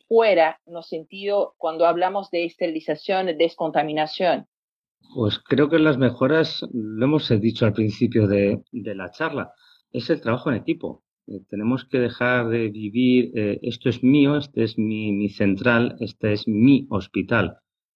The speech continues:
Speaker 2: Eh, eso ha desaparecido porque no es nuestro. Es del sistema de salud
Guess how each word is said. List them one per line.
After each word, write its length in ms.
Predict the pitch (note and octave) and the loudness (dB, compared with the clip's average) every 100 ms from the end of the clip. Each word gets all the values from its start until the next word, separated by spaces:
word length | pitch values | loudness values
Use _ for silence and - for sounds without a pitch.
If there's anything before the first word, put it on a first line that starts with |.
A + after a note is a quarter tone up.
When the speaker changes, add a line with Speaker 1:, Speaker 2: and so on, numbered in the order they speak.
| _ - | _ -14
Speaker 2:
Eh, 300 | A2+ G#2 - | -10 -10 -6
eso 320 | A#2+ - C3 | -4 0 2
ha 100 | - | 2
desaparecido 720 | A#2 A2+ G2+ F#2+ F2 - C#3 E2 | 0 0 -2 -2 -2 0 -2 -2
porque 280 | E2+ - | -6 -6
no 140 | G2 G#2+ | -4 -2
es 100 | F#2+ | 2
nuestro. 440 | A#2+ C3+ - - _ _ _ _ _ - | 2 0 -4 -18 _ _ _ _ _ -16
Es 160 | G2+ | -10
del 120 | G2 F2+ | -6 -6
sistema 420 | - - G2 F2+ | -8 -4 -2 -2
de 60 | |
salud 500 | F2 E2 G#2+ D#3+ F3+ | -2 2 4 6 4